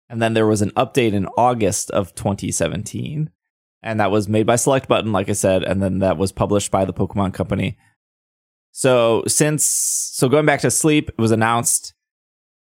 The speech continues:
The Plus Plus was announced. Pokemon Go has had updates since then with the, with whatever code is supposed to link the two together.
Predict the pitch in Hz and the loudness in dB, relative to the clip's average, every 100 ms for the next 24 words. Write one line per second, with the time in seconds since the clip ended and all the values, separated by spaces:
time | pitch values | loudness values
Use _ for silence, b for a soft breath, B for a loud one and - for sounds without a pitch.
0 | _ _ _ - 104 117 110 117 110 113 | _ _ _ -14 -4 -2 0 0 0 2
1 | 107 104 101 101 - - - - _ _ | 2 2 0 0 -2 -6 -8 -18 _ _
2 | _ _ _ _ 127 113 110 104 104 107 | _ _ _ _ -8 -2 0 4 4 4
3 | 110 98 - 117 120 113 107 - - - | 2 0 0 0 0 0 0 -6 -2 -2
4 | 117 - 113 110 104 104 - - 104 101 | -2 -2 0 2 2 -2 -6 -4 0 0
5 | 107 - 110 101 98 98 98 - _ _ | -2 -6 -4 0 0 -2 -4 -12 _ _
6 | _ _ _ _ _ _ _ _ _ - | _ _ _ _ _ _ _ _ _ -8
7 | 110 110 - 117 110 107 107 - 107 104 | -4 -4 0 2 4 2 0 0 2 4
8 | 110 107 101 - 107 - 107 101 101 107 | 4 4 2 2 -2 0 -2 -2 -4 -6
9 | - 113 98 98 92 95 95 | -4 -2 0 2 2 2 0